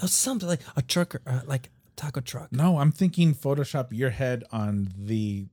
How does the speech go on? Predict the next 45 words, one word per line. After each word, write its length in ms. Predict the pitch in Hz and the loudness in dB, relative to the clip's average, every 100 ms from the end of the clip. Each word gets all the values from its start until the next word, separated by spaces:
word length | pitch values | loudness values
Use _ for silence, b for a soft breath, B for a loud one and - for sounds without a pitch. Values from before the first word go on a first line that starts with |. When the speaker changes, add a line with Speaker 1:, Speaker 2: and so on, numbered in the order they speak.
| - | -8
Speaker 2:
Tom 240 | - 117 | -4 -2
Cruise 440 | - - 117 117 107 | -2 -2 0 0 0
body 460 | 107 101 95 92 | -2 -2 -4 -4
as 200 | 90 87 | -4 -6
he's 260 | - 135 123 | 0 2 2
Speaker 1:
Ooh. 40 | |
Speaker 2:
rappelling. 580 | 104 92 - 110 98 87 - - | 0 -2 -4 -4 -4 -6 -10 -6
Speaker 1:
Oh, 120 | 131 | -2
he's 180 | 123 120 | 0 -2
good. 200 | 120 113 _ | -4 -6 _
Oh, 140 | 165 175 | 0 2
that's 260 | 185 - | 2 0
right. 180 | 160 120 _ _ b b | -2 -4 _ _ b b
Make 220 | 196 233 | 0 0
fun 200 | - 202 | 0 2
of 40 | 247 | 2
the 80 | |
villain. 380 | 220 160 185 202 | 2 4 4 2
There 100 | 139 | 2
you 140 | 151 190 | 0 0
go. 340 | 135 127 123 | 0 -2 -2
Speaker 2:
Yeah. 200 | 107 113 | 2 4
Speaker 1:
You 60 | 92 | 4
see, 200 | 92 151 | 2 0
you 220 | 156 123 117 | 0 -2 2
Speaker 2:
I'll 80 | 123 | 2
do 40 | |
Speaker 1:
creative. 180 | 123 139 | 4 4
Speaker 2:
that, 200 | 143 143 | 4 2
and 120 | 143 | 2
then 100 | 143 | 4
I'll 100 | 139 | 4
try 120 | 143 165 | 2 2
to 160 | 156 | 2
find 300 | 135 131 135 | 0 2 2
one 220 | 135 131 | 2 2
where, 420 | 117 113 107 98 - _ | 2 2 2 0 -6 _
like, 160 | 110 104 - 110 | -6 -4 -6 -8
the 240 | 101 110 | 0 2
other 200 | 110 123 | 4 2
character, 680 | - 135 123 117 127 127 123 _ _ _ | 2 2 2 0 -2 -2 -4 _ _ _
the 200 | 113 113 | -4 2
other 260 | 117 120 117 117 | 4 2 0 -6
actors 400 | 113 110 123 117 | -6 -2 -2 0
are, 240 | 123 127 | 2 0